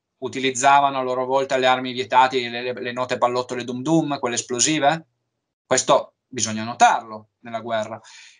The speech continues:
I, i prigionieri che venivano presi dagli abissini venivano di norma evirati e decapitati? Non mi risulta che una tale barbaria venne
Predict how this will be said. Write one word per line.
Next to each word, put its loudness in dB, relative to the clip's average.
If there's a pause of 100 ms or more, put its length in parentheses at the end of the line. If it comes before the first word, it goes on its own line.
(120)
I, 0
i 2
prigionieri 2
che -4
venivano -2
presi -2
dagli 0
abissini 0
venivano -2
di -8
norma 4
evirati 0
e -6
decapitati? 0 (1000)
Non 0
mi -2
risulta 2
che -6
una -2
tale 0
barbaria 0 (300)
venne -2